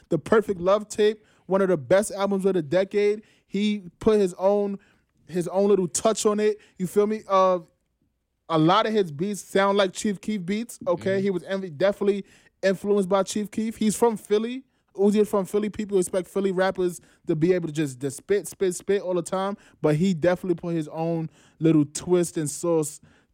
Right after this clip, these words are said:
Speaker 1: to, um, to this album. This is definitely a dope tape for me. That's my number seven. Who you got?
Speaker 2: Watch the Throne.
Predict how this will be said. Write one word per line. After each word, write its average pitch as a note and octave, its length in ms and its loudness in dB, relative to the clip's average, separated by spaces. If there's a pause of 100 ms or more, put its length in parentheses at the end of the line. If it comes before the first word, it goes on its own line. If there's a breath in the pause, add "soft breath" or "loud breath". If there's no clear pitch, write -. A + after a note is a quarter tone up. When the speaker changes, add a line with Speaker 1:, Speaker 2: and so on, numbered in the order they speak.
Speaker 1:
to, D3+ 280 2
um, D3+ 360 0
to D#3+ 160 2
this D3+ 180 0
album. C#3 360 -4
This D#3 200 -6
is D3 60 -10
definitely D3 340 0
a C3 40 0
dope C3 260 -6
tape C3+ 200 -6
for - 80 -14
me. A#2 180 -10
That's C3 220 -12
my D3 80 -4
number C3 180 -2
seven. A#2+ 400 -10
Who D#3 100 0
you D3 60 2
got? C3 220 -6 (560)
Speaker 2:
Watch G#2+ 420 -8
the G2+ 140 -6 (100)
Throne. A2 460 -6